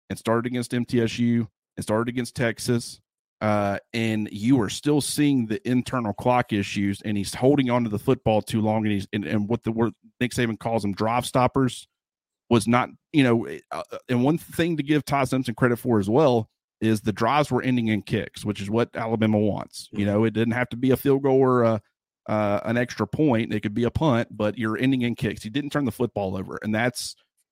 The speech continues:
Speaker 1: a
Speaker 2: Mm-hmm.
Speaker 1: benefit. And I thought he, considering, um, you know, I thought he responded pretty well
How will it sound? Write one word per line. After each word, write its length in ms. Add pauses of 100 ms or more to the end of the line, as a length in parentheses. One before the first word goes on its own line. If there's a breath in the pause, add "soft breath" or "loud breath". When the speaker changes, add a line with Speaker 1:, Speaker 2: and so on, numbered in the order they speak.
(120)
Speaker 1:
a 120
Speaker 2:
Mm-hmm. 80
Speaker 1:
benefit. 460 (100)
And 380 (140)
I 100
thought 260
he, 240 (260)
considering, 720 (280)
um, 420 (400)
you 80
know, 80
I 60
thought 180
he 60
responded 800
pretty 320
well 480